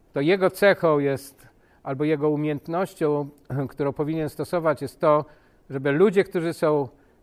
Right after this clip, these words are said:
w tym kręgu piramidy, budowali własne piramidy. I taki jest właśnie najlepszy styl zarządzania,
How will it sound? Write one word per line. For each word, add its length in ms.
w 440
tym 160
kręgu 400
piramidy, 520
budowali 440
własne 440
piramidy. 560
I 60
taki 320
jest 300
właśnie 420
najlepszy 500
styl 300
zarządzania, 720